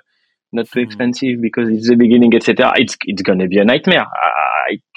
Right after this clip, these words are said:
Speaker 1: like, when you come f-, with a recommendation and when you come without a recommendation, it's not the same thing. So I think they,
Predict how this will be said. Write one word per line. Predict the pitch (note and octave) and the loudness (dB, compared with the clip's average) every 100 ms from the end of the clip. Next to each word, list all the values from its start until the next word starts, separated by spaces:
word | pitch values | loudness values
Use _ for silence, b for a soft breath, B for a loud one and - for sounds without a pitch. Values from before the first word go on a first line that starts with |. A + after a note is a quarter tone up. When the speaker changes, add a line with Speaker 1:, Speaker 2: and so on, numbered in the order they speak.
| _ - D2+ - - | _ -18 -16 -16 -6
Speaker 1:
like, | A2 G#2+ - - B B B B | -2 -2 -2 -10 B B B B
when | C3+ D#3+ | 2 2
you | |
come | E3+ D#3+ | 2 -2
f-, | - C#3 | -4 -6
with | C3+ C3 | -4 0
a | B2+ | -2
recommendation | C3 C#3 C3 A#2 A#2+ C#3 A#2+ | -2 -4 -4 -4 -4 -6 -6
and | A2 | -4
when | A2 | -4
you | A#2 | -4
come | A#2 A2+ | -4 -4
without | A2 A2+ A2+ | -4 -4 -4
a | A2+ | -4
recommendation, | G#2+ A2 G2+ G2 G#2+ - - | -6 -8 -10 -10 -12 -12 -14
it's | - | -14
not | A2+ | -14
the | B2 | -14
same | A2 G#2+ B2 | -12 -14 -14
thing. | - - _ | -18 -20 _
So | - C3+ A#2+ A#2 A2+ | -4 2 4 4 4
I | A#2 | 2
think | D3 A#3+ F3+ | 2 -2 0
they, | A#2+ | -2